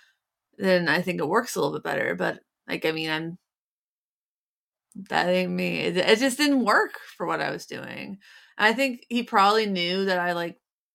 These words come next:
like Nico Case and, like, a lot of bands that do have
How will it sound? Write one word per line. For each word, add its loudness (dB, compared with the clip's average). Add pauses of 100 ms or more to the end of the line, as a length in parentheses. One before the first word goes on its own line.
(360)
like -4
Nico 0
Case -2
and, -6 (180)
like, 0
a 2
lot 6
of 4 (220)
bands -2
that 0 (140)
do -2 (180)
have 2